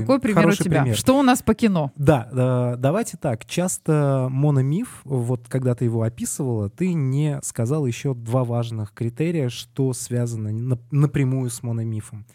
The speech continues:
Speaker 2: Мономиф — это не просто герой, да, который проходит некую, некое путешествие, да, и возвращается. Он обязан встретить наставника в
Speaker 1: Мгм.
Speaker 2: процессе. Он обязан спасти принцессу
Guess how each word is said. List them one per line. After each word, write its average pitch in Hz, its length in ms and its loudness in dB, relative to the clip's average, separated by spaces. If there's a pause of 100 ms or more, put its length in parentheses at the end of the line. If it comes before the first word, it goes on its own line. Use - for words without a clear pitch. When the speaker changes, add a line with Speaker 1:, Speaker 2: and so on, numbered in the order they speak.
(380)
Speaker 2:
Мономиф — 143 420 2
это 151 120 -4
не 139 100 0
просто 202 400 -4
герой, 131 600 -2
да, 135 220 -4
который 120 380 -4
проходит 117 560 -6
некую, 104 720 -10
некое 117 260 0
путешествие, 113 680 -6
да, 110 100 -2
и 107 60 -2
возвращается. 110 800 -6 (640)
Он 139 180 4
обязан 127 600 0 (120)
встретить 117 680 -6
наставника 110 760 -6 (460)
в 196 60 -4
Speaker 1:
Мгм. 156 240 -6
Speaker 2:
процессе. 151 640 -4 (540)
Он 147 200 0
обязан 127 480 0
спасти - 600 -6
принцессу 143 800 -4